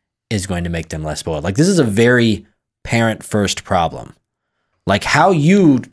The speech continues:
train your kids is going to have more effect, I think, than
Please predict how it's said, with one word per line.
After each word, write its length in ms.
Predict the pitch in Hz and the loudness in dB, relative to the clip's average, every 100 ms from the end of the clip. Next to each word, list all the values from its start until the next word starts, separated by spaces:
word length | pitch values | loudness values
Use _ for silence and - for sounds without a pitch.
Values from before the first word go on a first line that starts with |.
| - | -8
train 340 | - 120 107 | 0 2 2
your 140 | 95 82 | -2 -2
kids 440 | 98 87 80 - | -2 -2 -4 -6
is 180 | 104 95 | -4 -4
going 200 | 104 104 | 0 0
to 60 | 92 | 2
have 200 | 95 92 | 0 0
more 280 | 101 117 110 | 0 2 2
effect, 520 | 95 - 101 - - _ _ _ _ _ _ _ _ _ _ - | 0 0 0 -2 -14 _ _ _ _ _ _ _ _ _ _ -2
I 120 | 95 | -2
think, 300 | - 87 82 85 | -2 -4 -4 -2
than 380 | 92 85 82 | 0 -2 -6